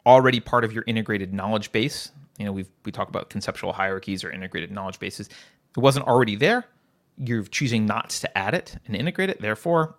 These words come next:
it's a rejection. It's kind of the same as, "I'll postpone it and think about it later," except that, um, you may never s-, resolve it.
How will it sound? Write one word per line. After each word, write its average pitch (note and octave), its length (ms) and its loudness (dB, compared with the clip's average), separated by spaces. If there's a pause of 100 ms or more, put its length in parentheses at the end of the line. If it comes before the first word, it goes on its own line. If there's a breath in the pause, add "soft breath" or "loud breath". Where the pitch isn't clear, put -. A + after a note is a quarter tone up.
it's G#2 160 -8
a A2+ 40 -6
rejection. C#3+ 520 2 (220 loud breath)
It's - 120 -6
kind D#3 220 2
of C#3+ 40 0
the D3 60 0
same C3 260 0
as, A2+ 100 -2
"I'll G#2 100 0
postpone G#2 460 -2
it - 80 4
and F#2+ 100 -2
think F#3+ 220 0
about A2 280 6
it A2 140 -2
later," E3+ 360 6 (260 loud breath)
except D3 420 4
that, C3 360 6 (580 soft breath)
um, G#2+ 540 2 (240)
you B2+ 160 -2
may A#2 100 4
never G#2 340 0 (220)
s-, - 360 -10
resolve A#2 380 -2
it. - 200 -10